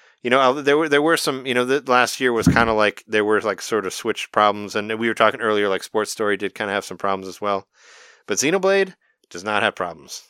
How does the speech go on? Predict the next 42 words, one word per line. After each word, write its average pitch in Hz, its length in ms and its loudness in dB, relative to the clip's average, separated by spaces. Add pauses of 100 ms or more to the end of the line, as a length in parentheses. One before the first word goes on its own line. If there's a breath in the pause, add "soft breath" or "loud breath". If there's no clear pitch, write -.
Like, 92 80 -18
the 92 80 -16
game 117 200 -2
looks - 160 -6
gorgeous, 135 460 0
it 95 140 -10
runs 110 420 -2
incredibly, 117 560 0
it 117 120 -6
sounds 107 420 -6
great, 101 440 -4
like, - 260 -12 (320 soft breath)
the 117 80 -6
act-, 117 260 0
the 107 40 -8
voice 113 280 -2
acting 110 340 -4
is 95 80 -6
amazing, 104 640 0
and, 82 160 -16 (800 soft breath)
and 113 100 4
I 131 60 6
just 131 160 -2
look 139 120 0
at 120 100 -2
that 139 160 4
and 101 100 -4
I'm 101 100 -4
like, 98 300 -2 (500)
Tears 117 220 -2
of 113 80 -10
the 110 60 -10
Kingdom 113 320 -6
is 90 100 -8
gonna 104 140 -4
be 104 120 -2
great 135 280 -2
because 101 360 -4
Monolith 113 540 0
is 87 80 -20
behind 85 320 -12
it, - 120 -12